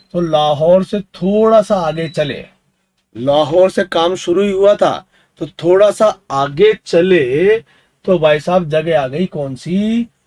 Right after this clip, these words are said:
वही जगह आ गई फिर से। कौन सी वाली आ गई? हड़प्पा नाम की जगह आ गई। और आप अच्छी तरह जानते हो, अच्छी तरह जानते हो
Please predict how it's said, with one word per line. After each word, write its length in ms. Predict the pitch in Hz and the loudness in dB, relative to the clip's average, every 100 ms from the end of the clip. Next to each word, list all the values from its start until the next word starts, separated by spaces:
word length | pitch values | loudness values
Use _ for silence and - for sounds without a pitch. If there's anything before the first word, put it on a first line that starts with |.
| - | -14
वही 300 | 120 165 190 | -4 -2 0
जगह 300 | 165 156 131 | -2 -4 -6
आ 40 | |
गई 180 | 120 175 | -6 -8
फिर 220 | - 151 | -8 -10
से। 200 | 131 147 113 - _ | -10 -10 -10 -14 _
कौन 200 | 120 139 | -12 -12
सी 120 | 139 | -8
वाली 240 | 147 147 156 | -4 -4 0
आ 100 | 160 | 0
गई? 320 | 190 190 120 _ _ _ - | 0 -2 -4 _ _ _ -6
हड़प्पा 500 | 143 165 - 180 175 | 0 0 0 0 2
नाम 280 | 160 160 | 2 -2
की 100 | 156 | -4
जगह 300 | 151 143 131 | -4 -2 -2
आ 40 | 90 | -4
गई। 160 | 73 - _ _ _ _ _ _ _ _ _ _ _ _ _ - | -8 -18 _ _ _ _ _ _ _ _ _ _ _ _ _ 0
और 100 | 180 | 2
आप 180 | 190 | 4
अच्छी 220 | 196 - 226 | 2 0 0
तरह 160 | 233 | 2
जानते 360 | 208 202 202 180 | 2 2 2 0
हो, 240 | 151 85 - _ _ 120 | 0 -4 -14 _ _ -6
अच्छी 260 | 151 214 | -4 0
तरह 160 | 202 208 | 2 4
जानते 340 | 180 165 165 | 4 2 2
हो 360 | 180 190 214 | 4 6 4